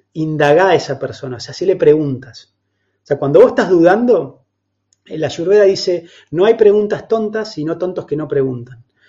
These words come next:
Entonces, si tenés dudas acerca de una persona, abrile tu corazón, porque la relación de maestro-discípulo es una relación muy íntima y es una relación amorosa. Lo mismo que la relación médico-paciente. Por ejemplo,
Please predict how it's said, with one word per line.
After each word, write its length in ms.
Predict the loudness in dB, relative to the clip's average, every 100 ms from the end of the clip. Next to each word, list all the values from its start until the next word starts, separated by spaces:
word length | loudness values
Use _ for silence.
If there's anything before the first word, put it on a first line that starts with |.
| _
Entonces, 320 | _ -2 -2
si 160 | -2 2
tenés 280 | 4 4 2
dudas 400 | 2 4 4 2
acerca 300 | -4 0 4
de 60 |
una 160 | 4 2
persona, 640 | -2 -4 -4 -4 -6 -8 _ _
abrile 380 | 0 2 4 2
tu 120 | 2
corazón, 520 | 2 0 -2 -6 -6
porque 420 | -6 -4 -2 -2 -4 -16 _
la 160 | 2 4
relación 480 | 4 2 2 2
de 120 | 2 4
maestro-discípulo 1080 | 2 2 0 0 0 0 -6 -6 2 4 4
es 180 | 2 -4
una 100 | -4
relación 400 | -2 -4 -4 -2
muy 180 | 0
íntima 400 | 0 -2 -8 -12
y 60 | -12
es 140 | -10
una 100 | -8
relación 340 | -4 -6 -6 -6
amorosa. 520 | -4 -4 -4 -10 _ _ _ _ _
Lo 160 | 4 6
mismo 220 | 6 6
que 100 | 4
la 140 | 4
relación 420 | 2 0 0 -2 0
médico-paciente. 840 | 2 2 -2 -4 -6 -8 -8 -16 -10
Por 140 | -8
ejemplo, 480 | -4 -4 -6 -8